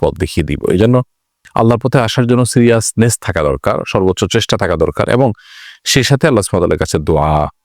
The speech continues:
আহ, পরিপূর্ণ মনোনিবেশ এবং আল্লাহর কাছে আমাদের, আহ, প্রার্থনা করা উচিত। তাহলে ইনশাআল্লাহ দিনের পথে ফিরে আসা,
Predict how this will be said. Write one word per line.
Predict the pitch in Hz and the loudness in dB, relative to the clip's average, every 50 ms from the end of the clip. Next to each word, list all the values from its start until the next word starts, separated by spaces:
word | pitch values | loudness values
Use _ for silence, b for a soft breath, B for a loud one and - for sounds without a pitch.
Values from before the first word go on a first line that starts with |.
| _ _ _ _ _ - - | _ _ _ _ _ -8 -6
আহ, | 90 90 80 78 76 73 | -4 -2 -2 0 -2 -2
পরিপূর্ণ | 73 _ - 90 78 - 82 80 78 | -2 _ -2 0 0 0 0 0 2
মনোনিবেশ | 76 78 78 78 78 76 76 78 78 78 - - - - | 2 0 2 2 0 2 2 2 0 0 -2 -2 -4 -2
এবং | - 82 82 78 78 - - | 0 0 2 0 0 0 -2
আল্লাহর | - 87 87 95 92 | -2 0 0 0 0
কাছে | - - 98 - - - 127 135 156 160 _ _ _ _ _ _ _ _ _ | -2 -4 -2 -2 -2 0 0 0 0 -2 _ _ _ _ _ _ _ _ _
আমাদের, | - 85 80 71 71 67 64 - - _ _ | -2 -2 0 0 0 0 -2 -4 -6 _ _
আহ, | - 50 - 71 71 69 69 65 64 60 58 57 - | -4 -4 -2 0 -2 0 -2 -2 -2 -2 -2 -2 -2
প্রার্থনা | - _ 104 101 95 _ - 80 76 | -2 _ -2 -2 -2 _ -4 -2 -2
করা | 67 - - 120 | -2 -2 -2 0
উচিত। | - 90 - - - 76 _ | 0 0 0 0 -4 -4 _
তাহলে | - 90 92 98 | -2 0 0 0
ইনশাআল্লাহ | 92 - - 110 113 120 - | 0 0 0 0 0 0 0
দিনের | - 82 80 85 82 | 0 0 0 0 0
পথে | 71 - _ - | -2 -2 _ -4
ফিরে | - - - - | -2 0 -2 -2
আসা, | - - - - | -2 -4 -4 -4